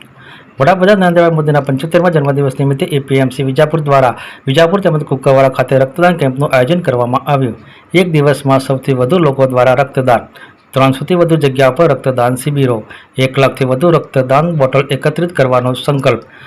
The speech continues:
નમો કે નામ રક્તદાન કેમ્પ યોજાયો. એ પી એમ સી વિજાપુર તેમજ રક્તદાન બેંકના સંયુક્ત ઉપક્રમે રક્તદાન કેમ્પનું આયોજન કરવામાં આવ્યું. દેશના વડાપ્રધાન નરેન્દ્રભાઈ મોદીના પંચોતેરમાં જન્મદિવસ નિમિત્તે રક્તદાન તે મહાદાન, રક્તદાન તે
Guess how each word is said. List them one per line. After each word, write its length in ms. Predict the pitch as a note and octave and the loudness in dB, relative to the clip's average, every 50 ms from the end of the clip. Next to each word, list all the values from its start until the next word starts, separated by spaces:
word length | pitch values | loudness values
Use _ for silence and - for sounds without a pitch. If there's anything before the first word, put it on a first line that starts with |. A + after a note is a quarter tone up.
| - - - | -18 -8 -2
નમો 240 | C#3 C3+ D#3+ F3+ F3 | 0 2 2 2 2
કે 140 | F3 F3+ E3 | 2 2 2
નામ 300 | D3+ C#3 C#3 C#3 D3+ C#3+ C3 | 2 4 2 2 2 0 -2
રક્તદાન 480 | C3 - - C3 B2 C3+ C#3 D#3+ E3+ D#3+ - | -2 -2 -2 -2 0 2 0 0 0 -2 -4
કેમ્પ 180 | C3+ B2+ B2+ B2+ - - | -2 -2 -2 -4 -6 -6
યોજાયો. 460 | C3+ B2 B2+ C3 B2 A#2+ C3 C3 A2 - - _ _ - - - - _ - C#3+ | -4 -2 0 0 2 2 0 -2 -4 -6 -12 _ _ -20 -20 -20 -20 _ -4 -2
એ 60 | C#3+ | -2
પી 140 | C3+ F3+ F3+ | 2 2 2
એમ 100 | F3+ E3+ | 2 2
સી 140 | - G#3 F#3 | 2 0 0
વિજાપુર 360 | E3 D3 D3 C#3+ C3+ F3+ F3 F3 | 0 2 2 0 2 0 -2 -2
તેમજ 260 | E3 C#3+ C#3 C#3 C3 | -2 0 0 0 -2
રક્તદાન 400 | C3 - - C#3 C3 C#3+ D#3+ F3+ D#3+ C#3+ | -2 -4 -4 -2 0 0 0 0 -2 -2
બેંકના 500 | C3+ C3+ C3+ C3 - C3 C3 C3 A#2+ A#2+ - - - - | 0 0 0 -2 0 0 0 0 0 -2 -6 -16 -20 -12
સંયુક્ત 400 | - - B2+ C3 D#3+ F3 E3+ - - - | -4 -2 -2 0 0 -2 -2 -2 -4 -2
ઉપક્રમે 460 | D3 C3 D3 C3+ C#3 C#3+ C3+ C#3+ E3 D#3+ | -2 -4 -4 -4 -2 0 2 2 2 2
રક્તદાન 420 | C3 - - C3 C3 D#3 E3 E3 - | 0 0 -2 -4 -2 -2 -2 -2 -2
કેમ્પનું 340 | C#3+ C3 B2+ - F#3 E3+ - | -4 -4 -4 -6 -8 -6 -2
આયોજન 320 | C3 B2+ B2+ C3+ E3+ F3 D3 | -2 0 0 0 -2 -4 -4
કરવામાં 360 | C3 B2 B2+ B2 B2 B2+ B2+ - C#3 | -2 -2 -2 0 -2 -2 -2 -2 -2
આવ્યું. 200 | C3 A#2+ A2+ - - - - - - - _ - | -2 -2 -4 -10 -16 -20 -20 -20 -20 -18 _ 0
દેશના 340 | C#3 C#3 C3+ - E3 F3+ F#3 E3+ | 0 0 0 0 0 0 2 2
વડાપ્રધાન 440 | D3 C3+ C#3 C3+ C3 B2 D3 E3 D#3+ | 2 2 2 2 0 0 0 0 0
નરેન્દ્રભાઈ 380 | C#3+ C3+ C3+ C3+ C3 C3 C3 B2+ | 0 0 0 2 2 0 0 0
મોદીના 320 | B2+ B2+ C3+ C3+ C#3 C3+ | -2 -2 -2 -2 -2 0
પંચોતેરમાં 520 | C3+ B2+ B2+ - D#3+ - F3 E3+ F3 E3+ C3+ | -2 -2 -2 -2 -2 -2 -2 -2 -2 -2 -4
જન્મદિવસ 500 | B2+ B2 B2+ C3 B2+ C3 C3 B2+ - - | -2 -2 -2 -2 -2 -2 -4 -4 -4 -4
નિમિત્તે 280 | B2+ C3 C#3 C3+ - - C3 B2 | -2 -2 -2 -2 -2 -2 -2 -2
રક્તદાન 500 | - - C3+ C3 B2+ C3 C#3+ D#3+ D#3+ D#3+ | -4 -4 -6 -2 -2 0 -2 -2 -2 -2
તે 100 | C#3 C3 | -2 -2
મહાદાન, 600 | C3 B2+ B2+ A#2+ A#2+ A#2+ A#2+ C3 C#3+ C3 A2 - - - - - - - - | 0 0 0 0 -2 -2 0 2 2 2 0 -2 -10 -16 -20 -20 -10 -4 -4
રક્તદાન 540 | C3+ C3 - C#3+ C3 C#3 D3+ E3+ F3+ F3 F3 | -4 -2 -2 -4 0 0 2 2 2 0 0
તે 120 | - C#3+ | 0 -2